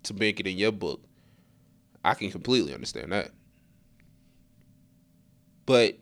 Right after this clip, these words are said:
not only did you show the lack of awareness, the lack of understanding,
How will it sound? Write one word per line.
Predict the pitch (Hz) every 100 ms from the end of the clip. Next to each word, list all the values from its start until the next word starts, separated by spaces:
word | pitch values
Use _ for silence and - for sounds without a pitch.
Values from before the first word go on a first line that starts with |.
| -
not | 92 127 143
only | 147 147
did | 135 127
you | 120
show | 113 - 127 117 110 104 - _ _ _ _ _ _ _ _ - _ _ -
the | 95
lack | 101 104 107
of | 98
awareness, | 95 92 98 104 95 87 - - _ _ _ _ _ _ _ _ _ _ _ _
the | 98
lack | 101 101 107 104
of | 98 95 92 - - _ _ _ _ _ _ _ _ _ _ _ _ _ _ -
understanding, | 98 95 - - 98 104 92 90